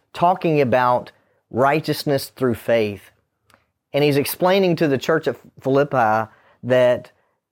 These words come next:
the, all the things that he had done, all the things that he had done in his life, all the things that he had attained, based on his own merit, based on his own righteousness, righteousness was, it was worthless, just as filthy rags.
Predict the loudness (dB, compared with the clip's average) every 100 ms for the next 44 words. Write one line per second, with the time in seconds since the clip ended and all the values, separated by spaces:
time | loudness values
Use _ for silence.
0 | _ -8 -4 2 2 2 0 0 0 0
1 | -2 0 0 2 0 0 0 0 0 0
2 | 0 0 0 0 0 0 -4 -4 -2 -2
3 | 0 0 0 -2 -2 -2 0 -2 -4 -4
4 | -4 -4 -6 -10 _ _ _ _ _ _
5 | _ _ -16 -2 0 0 0 -2 -2 0
6 | 0 2 2 2 0 -2 0 -2 0 -2
7 | 0 0 0 2 0 0 -6 -6 -6 -6
8 | -2 0 0 -6 -8 -6 -2 0 0 -4
9 | _ _ _ _ _ _ -6 -2 -4 -2
10 | -2 2 2 2 -2 -8 -8 -2 -2 0
11 | -4 -2 -4 -4 -4 -4 -8 -16